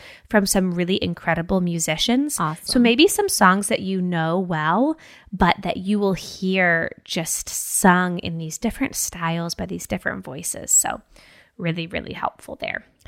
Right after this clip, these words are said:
Speaker 1: Yeah, so music is definitely gonna be a big part of how I celebrate Advent this year. And,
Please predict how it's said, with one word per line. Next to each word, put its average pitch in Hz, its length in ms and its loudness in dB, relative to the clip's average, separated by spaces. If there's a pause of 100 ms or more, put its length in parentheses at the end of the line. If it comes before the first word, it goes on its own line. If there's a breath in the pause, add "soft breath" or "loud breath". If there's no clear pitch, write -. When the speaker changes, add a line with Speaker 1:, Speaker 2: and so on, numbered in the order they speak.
(240 soft breath)
Speaker 1:
Yeah, 180 160 4
so 196 200 4
music 233 380 2
is 294 100 2
definitely 226 300 2
gonna 220 80 0
be 214 120 2
a 196 60 0
big 196 240 0
part 180 220 2
of 185 80 -4
how 185 160 2
I 180 80 0
celebrate 175 420 -2
Advent 175 400 0
this 175 260 -4
year. 175 360 2
And, 175 260 0